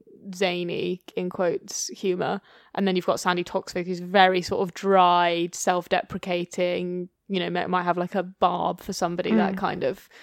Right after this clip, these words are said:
Speaker 1: humour, which are just so on different worlds. But then there's something about them.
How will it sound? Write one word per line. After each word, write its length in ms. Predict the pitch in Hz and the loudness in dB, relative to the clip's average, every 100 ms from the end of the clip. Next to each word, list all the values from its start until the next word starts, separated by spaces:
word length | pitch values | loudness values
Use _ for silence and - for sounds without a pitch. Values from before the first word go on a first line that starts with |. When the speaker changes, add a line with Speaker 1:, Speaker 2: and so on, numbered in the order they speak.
| - | -20
Speaker 1:
humour, 360 | - 208 185 170 | -10 -2 0 0
which 200 | 165 - | -2 -4
are 60 | 196 | -4
just 180 | 208 | -4
so 380 | - 202 185 180 | 4 4 6 4
on 140 | - 185 | 2 0
different 320 | 185 - 185 | -2 -2 2
worlds. 280 | 190 170 - | 4 4 0
But 120 | - | 0
then 160 | 220 233 | 2 2
there's 140 | 233 | 0
something 360 | - 302 311 269 | 0 -2 -2 -2
about 380 | 247 247 254 202 | 4 6 6 4
them. 320 | 185 180 | 2 0